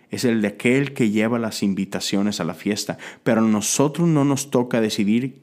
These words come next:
quién está invitado y quién no. Ahora, como dices tú,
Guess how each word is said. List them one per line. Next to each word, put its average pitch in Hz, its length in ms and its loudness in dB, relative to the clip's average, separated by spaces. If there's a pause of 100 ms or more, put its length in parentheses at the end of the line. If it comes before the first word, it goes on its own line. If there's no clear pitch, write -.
quién 123 260 2
está 123 240 0
invitado 101 720 0 (140)
y 107 160 -2
quién 85 300 2
no. 98 200 0 (1600)
Ahora, 95 460 2
como 95 100 0
dices - 120 -6
tú, - 260 -2